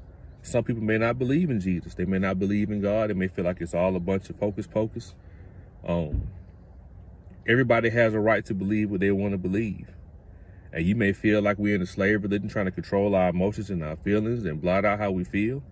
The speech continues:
Um, I've done videos talking about that as well. And all I'm gonna say is at some point in your life, you're gonna realize you need some kind of accountability.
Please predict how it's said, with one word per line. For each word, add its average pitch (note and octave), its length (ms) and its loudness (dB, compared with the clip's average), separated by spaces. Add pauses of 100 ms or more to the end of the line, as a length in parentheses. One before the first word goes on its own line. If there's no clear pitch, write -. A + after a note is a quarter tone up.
(880)
Um, F2 140 0
I've F#2+ 140 4
done G2+ 200 2
videos G2+ 400 4
talking G#2 240 0
about F#2+ 260 2
that G2 140 2
as F2+ 140 -2
well. A2+ 340 -2 (1300)
And F#2+ 220 2
all G2 160 6
I'm C3+ 60 4
gonna B2+ 80 0
say A2 240 4
is F#2+ 80 2
at F2+ 100 0
some D3+ 220 0
point C#3+ 260 0
in B2 60 0
your A#2 100 2
life, A2 320 2
you're G#2 80 -2
gonna G2+ 180 0
realize F#2+ 460 2
you G2+ 60 0
need G2 200 -2
some G2 160 -2
kind F#2+ 200 -2
of E2+ 80 -2
accountability. F2 720 -2